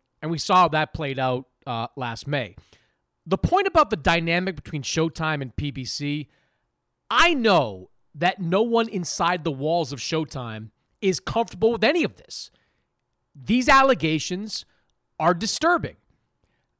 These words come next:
I talked to several people there before and after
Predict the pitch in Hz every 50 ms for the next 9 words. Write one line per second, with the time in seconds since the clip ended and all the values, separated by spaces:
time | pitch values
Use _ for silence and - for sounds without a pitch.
0 | _ _ - 151 180 190 - - 196 208 208 - 240 - - - 302 349 349 339
1 | 277 - - 185 151 - 147 127 107 120 107 - - _ _ _ _ - 117 -
2 | 160 151 - - 175 185 214 240 247 180 135 151 156 - - 175 185 226 226